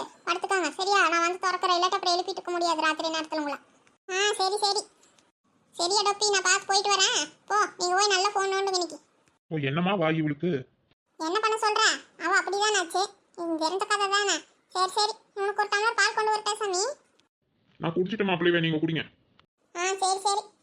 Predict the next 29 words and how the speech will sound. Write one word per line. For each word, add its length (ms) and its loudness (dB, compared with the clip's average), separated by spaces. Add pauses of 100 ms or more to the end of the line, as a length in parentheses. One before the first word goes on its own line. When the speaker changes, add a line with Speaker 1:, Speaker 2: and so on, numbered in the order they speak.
Speaker 1:
சரி, 260 2
புள்ளையெல்லாம் 440 4
தூங்கிட்டாளாட்டு 560 2
இருக்குது. 260 0 (380)
சரி, 220 2
நானும் 260 2
போய் 140 0
படுக்கிறேன். 420 2 (720)
Speaker 2:
ஆ, 180 -2
சரிங்கம்மா, 380 2
போய் 140 0
படுங்க. 240 2 (320)
நான் 180 0
வேணா 160 2
இங்க 160 2
ஹால்லயே 300 4
கொஞ்ச 180 2
நேரம் 160 0
படுத்துட்டு 220 0
இருக்கிறேன் 260 2
வர 160 2
வரைக்கும். 260 -2 (540)
Speaker 1:
ஏன் 280 2
சாமி 240 2 (160)
இங்க 200 0
படுக்கிற? 280 4 (600)
சோபால 400 2
படுத்து 240 0
ஏதாவது 220 4